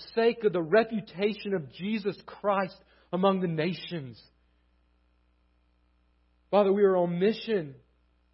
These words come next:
and this is a mission critical area of our lives. We cannot think, Father, that we are men living on mission for you if we are not men living in an understanding way.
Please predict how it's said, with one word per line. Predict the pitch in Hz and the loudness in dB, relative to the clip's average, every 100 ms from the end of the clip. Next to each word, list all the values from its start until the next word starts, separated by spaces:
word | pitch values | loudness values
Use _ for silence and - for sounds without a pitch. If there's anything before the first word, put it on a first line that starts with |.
| _ _ _ _ _ _ - | _ _ _ _ _ _ -6
and | 180 | -2
this | 208 | -2
is | 190 | 0
a | 180 | -2
mission | 175 214 220 233 208 | 0 0 0 -4 -4
critical | - - 220 226 226 220 190 - _ - | -6 2 4 4 2 4 4 0 _ 0
area | 190 214 220 208 185 - _ _ - | 4 6 6 4 2 -6 _ _ -2
of | 202 | 2
our | 196 170 | 2 2
lives. | 175 170 139 107 _ _ _ _ _ _ _ _ _ _ _ _ _ _ _ _ | 2 0 -6 -16 _ _ _ _ _ _ _ _ _ _ _ _ _ _ _ _
We | 165 | -14
cannot | - 226 226 185 - | -6 -2 0 -2 -4
think, | 220 226 202 - | -2 -2 -4 -4
Father, | 196 190 180 151 135 _ _ _ - | 0 2 2 0 -8 _ _ _ -8
that | 151 | 0
we | 208 | 2
are | 180 | 2
men | 170 180 202 233 233 226 226 - - | 0 -2 0 4 4 2 -4 -12 -8
living | 160 208 233 220 | 4 4 6 4
on | 185 180 | 2 2
mission | 208 208 208 | 0 -2 -8
for | 202 | -6
you | 185 170 214 208 170 | -6 -4 -2 0 0
if | 160 | -2
we | 196 | -2
are | 180 165 | 0 0
not | 165 190 208 180 165 | 0 0 0 -2 -6
men | 185 196 185 170 | -2 -2 0 0
living | 180 190 196 180 | 0 -2 -4 -4
in | 156 | -6
an | 156 | -4
understanding | 175 170 - - 175 175 160 147 | -6 -6 -12 -12 -10 -8 -10 -10
way. | 147 143 127 | -10 -12 -14